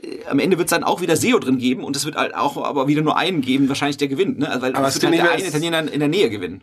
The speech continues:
Speaker 2: Aber es klingt nicht mehr so nach, nach diesen ganzen Arbitrage-Möglichkeiten und G-, Get-Rich-Quick-Möglichkeiten, die man früher so auch mit seo schnell verbunden hat, ne? Dass man irgendwie, äh, bei, bei Google oben war, zu bestimmten Keywords war eine tolle Sache, dass man irgendwie in verschiedensten Geschäftsmodellen,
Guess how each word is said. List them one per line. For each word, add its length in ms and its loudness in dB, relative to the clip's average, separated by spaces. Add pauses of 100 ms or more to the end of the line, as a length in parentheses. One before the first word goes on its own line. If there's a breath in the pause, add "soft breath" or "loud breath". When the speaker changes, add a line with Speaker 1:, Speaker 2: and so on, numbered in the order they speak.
Speaker 2:
Aber 160 2
es 220 -2
klingt 160 2
nicht 100 -2
mehr 140 4
so 120 4
nach, 300 2
nach 160 -6
diesen 240 -2
ganzen 260 0
Arbitrage-Möglichkeiten 1160 2
und 240 -2 (160)
G-, 220 -2
Get-Rich-Quick-Möglichkeiten, 1700 -2
die 60 2
man 120 2
früher 340 2
so 120 2
auch 60 4
mit 140 2
seo 280 4
schnell 180 -2
verbunden 380 2
hat, 160 0
ne? 60 0
Dass 160 0
man 120 0
irgendwie, 380 0 (380 loud breath)
äh, 280 2
bei, 280 0
bei 140 0
Google 300 2
oben 240 2
war, 160 2
zu 80 -4
bestimmten 300 -2
Keywords 380 2
war 200 2
eine 140 -2
tolle 240 0
Sache, 440 0 (260 loud breath)
dass 140 -8
man 180 0
irgendwie 380 0
in 140 -4
verschiedensten 520 0
Geschäftsmodellen, 840 0